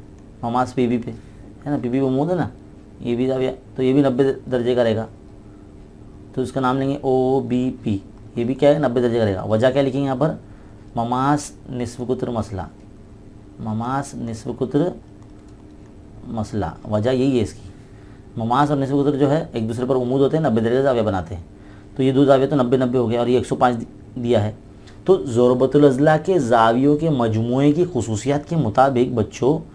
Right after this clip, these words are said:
यहाँ पर क्या होगा, हम तमाम जाविया जो है प्लस करेंगे, एक जाविया एपीबी जो अपने को मालूम करना है, प्लस जाविया, ए, पीएओ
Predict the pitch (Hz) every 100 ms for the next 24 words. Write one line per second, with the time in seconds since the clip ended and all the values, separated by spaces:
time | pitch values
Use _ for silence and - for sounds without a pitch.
0 | - - - 113 117 135 123 135 113 107
1 | 147 - 117 120 123 123 123 107 117 131
2 | 135 117 107 - 95 90 - - - -
3 | - - 123 123 123 131 - 120 120 139
4 | 127 127 143 131 123 - 123 120 101 110
5 | 123 120 123 131 147 - 135 147 147 -
6 | 113 110 117 - - - - - - -
7 | - - 127 117 113 - 135 143 147 147
8 | 160 160